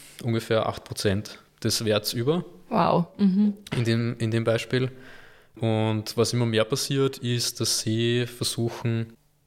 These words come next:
Speaker 1: diesen Mehrwert, der danach entsteht eigentlich, also nach dem, nach dem Anbau,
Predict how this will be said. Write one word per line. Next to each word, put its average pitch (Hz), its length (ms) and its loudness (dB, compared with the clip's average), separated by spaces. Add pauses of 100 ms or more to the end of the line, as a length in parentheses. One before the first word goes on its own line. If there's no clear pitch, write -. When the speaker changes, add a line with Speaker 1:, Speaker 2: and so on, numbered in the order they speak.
(440)
Speaker 1:
diesen 127 260 2
Mehrwert, 135 640 0
der 120 120 2
danach 101 400 0
entsteht 147 440 0
eigentlich, 139 460 -2
also 110 180 0
nach 107 340 0
dem, 107 540 -2 (200)
nach 110 140 -4
dem 113 160 0
Anbau, 139 600 0